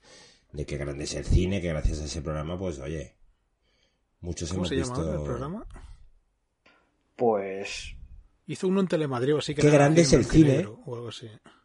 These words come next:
Speaker 2: Me suena.
Speaker 3: Sí, bueno, el de Trece T V también es en blanco y negro.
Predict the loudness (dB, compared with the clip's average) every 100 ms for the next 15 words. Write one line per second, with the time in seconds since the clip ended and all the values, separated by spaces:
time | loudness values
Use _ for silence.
0 | _ _ _ _ _ _ _ _ _ -18
1 | -14 -14 -10 2 4 4 2 2 2 2
2 | 0 2 2 2 -2 2 6 6 6 4
3 | 2 0 0 0 -2 -2 -4 -8